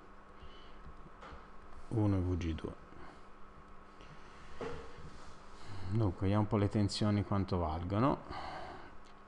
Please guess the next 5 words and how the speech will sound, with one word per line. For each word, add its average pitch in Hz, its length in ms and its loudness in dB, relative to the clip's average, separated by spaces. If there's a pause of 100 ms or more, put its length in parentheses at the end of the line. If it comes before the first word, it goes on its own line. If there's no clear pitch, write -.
(1300)
Abbiamo 98 640 4
quindici 117 520 8
volt 165 420 8
e 95 160 6
zero 98 680 6